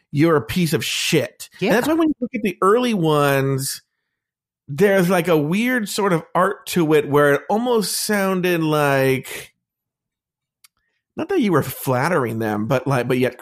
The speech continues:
Speaker 1: secretly reading them, but more
Speaker 2: Yeah,
Speaker 1: like
Speaker 2: well, yeah, it is, right? It's supposed to be, like, a backhanded compliment.
Speaker 1: Yeah,
Speaker 2: It's
Speaker 1: but it's
Speaker 2: supposed to
Speaker 1: like
Speaker 2: be, it's supposed to be a, a dig couched
Speaker 1: You know what?
Speaker 2: in the,
Speaker 1: You
Speaker 2: in
Speaker 1: know
Speaker 2: the
Speaker 1: what?
Speaker 2: form
Speaker 1: Here
Speaker 2: of
Speaker 1: it
Speaker 2: a,
Speaker 1: is.
Speaker 2: of a compliment.
Speaker 1: I'm gonna pull up the, um,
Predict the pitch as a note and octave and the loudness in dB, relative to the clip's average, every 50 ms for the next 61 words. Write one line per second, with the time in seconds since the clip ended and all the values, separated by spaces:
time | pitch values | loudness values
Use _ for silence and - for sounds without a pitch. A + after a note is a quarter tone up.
0 | - - - E3+ - - C3 B2 A#2+ B2+ B2 C3+ C#3 C3+ A#2+ G#2+ G#2+ G#2 G#2 G2 | -16 -12 -10 -10 -6 -4 -4 -4 -2 -2 -2 -2 0 -2 -2 -2 -4 -4 -4 -4
1 | G2+ G3 C#3 C#3 C3+ - C#3 D3+ E3+ F3+ G3 G3+ G#3 G3+ F#3 E3+ D#3 D#3 F4 D#4 | -4 -2 -2 -2 -2 0 0 0 2 2 2 0 0 0 2 2 0 0 -2 -4
2 | - _ _ _ _ _ - F#4 F4 A3+ F#3 G#3 B3+ E4+ G4+ F4+ G#3 D3 D#3 E3 | -10 _ _ _ _ _ -4 -2 -2 -2 -2 -2 -2 -2 -2 -2 -2 -2 -2 -4
3 | F#3+ G3+ - - E3+ - F#3+ G#3 G#3 - - E3+ E3+ D#3 D3+ - D#3+ C3+ C#3+ C#3 | -4 -4 -6 -8 -6 -4 -4 -4 -4 -6 -8 -6 -6 -6 -6 -6 -8 -8 -8 -8
4 | C#3+ - - D3 C#3 C#3 C3 C3 C3 B2+ C3 B2 - _ _ _ _ _ _ _ | -8 -10 -8 -8 -8 -6 -8 -8 -10 -12 -14 -16 -18 _ _ _ _ _ _ _
5 | - - F#3+ F3+ - _ F#2+ E2 - _ _ _ _ _ _ _ _ _ _ _ | -12 -10 -10 -10 -10 _ -20 -20 -20 _ _ _ _ _ _ _ _ _ _ _
6 | _ - A#3 B3+ G3+ E3+ E3+ D#3+ D#3 F3 D3+ D#3+ E3 D3 D3 - - D#3+ - - | _ -2 0 0 0 0 0 2 2 2 2 0 -2 -6 -8 -8 -8 -8 -8 -6
7 | D#3 D3 D3 C#3+ - C#3 C3 B2 E3+ F3+ F3+ F3 E3 D#3 D3 - _ _ _ _ | -6 -6 -6 -6 -8 -10 -6 -4 -2 -2 -2 -2 -4 -6 -10 -14 _ _ _ _
8 | _ _ - - - - E3+ D3+ A#3+ C#4 C#4+ C#4 C4 C4 D3 D3 C#3+ C#3 C#3 C#3 | _ _ -18 -14 -8 -6 -6 -4 -2 -2 -2 0 0 0 0 -2 -2 -2 -4 -2
9 | - A3 B3+ - B3 - A#4+ D#3 D3+ D3 - - - - - A2 - - A#2 - | -2 -2 -2 0 0 0 0 0 0 0 0 -2 -2 -2 -4 -6 -6 -8 -14 -18
10 | A#2 - G#2+ G2 - - - _ _ _ _ _ - A3 A#3+ C4 C#4 C4 A#3+ F#3+ | -16 -16 -16 -16 -18 -20 -20 _ _ _ _ _ -4 -2 0 0 0 0 0 -2
11 | - - E3 E3+ E3 D#3 D3+ D#3 - C#3+ B2+ - - A#2+ A#2+ A#2 A2+ G#2+ G#2 G2+ | -2 -2 0 2 2 2 0 0 0 0 0 0 0 0 0 0 0 -2 -2 -4
12 | - | -6